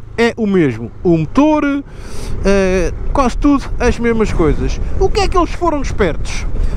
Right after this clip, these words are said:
Pegaram na, na C quatrocentos, que tem aquele sistema de,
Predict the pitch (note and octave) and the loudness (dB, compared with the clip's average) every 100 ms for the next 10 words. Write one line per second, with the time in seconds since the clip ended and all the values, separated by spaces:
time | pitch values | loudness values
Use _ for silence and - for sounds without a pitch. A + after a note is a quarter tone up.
0 | - - D#4 C4 A3+ F#3 D3 B2+ - - | 0 0 2 2 2 0 -2 -4 -6 -4
1 | - - - A#3 C4 B3 A#3 A3 C#4 C#4 | -4 -2 -2 0 2 0 0 -2 0 0
2 | C#4 F#4 F4+ - - - D#4 C#4 B3+ A#3+ | 0 0 0 -2 -2 0 0 0 -2 -2
3 | C#4 B3 - - C#4 A#3+ A3+ A#3 A3 G#3 | -2 -2 -4 -2 0 0 0 2 2 2
4 | G3+ | 2